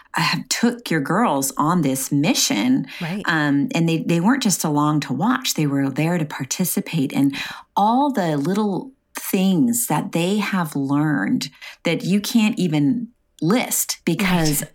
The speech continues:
Speaker 1: of all the experiences that they've had. And God knew before the beginning of time that this is exactly what they needed to prepare,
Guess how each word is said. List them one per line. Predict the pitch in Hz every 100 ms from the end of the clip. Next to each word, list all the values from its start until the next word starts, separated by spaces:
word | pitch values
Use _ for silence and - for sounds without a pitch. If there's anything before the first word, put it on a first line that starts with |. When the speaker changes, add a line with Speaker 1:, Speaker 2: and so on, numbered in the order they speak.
| 160
Speaker 1:
of | -
all | 175 180 196
the | 202
experiences | 180 - - 175 180 170 151 143 127
that | 143 135
they've | 135 139
had. | - 139 139
And | 151
God | 151 202 226
knew | 196 220 240 170 151
before | 147 165 190 185
the | 160
beginning | 170 190 180
of | 151
time | - 226 202 170 160 - - - -
that | 196 190
this | 233 208
is | 180
exactly | 175 151 180 175 208 - 240 233 233 - _ -
what | 170 147
they | 196 302
needed | 277 175 160 165
to | 160 165
prepare, | - 180 170 - - 180 170 -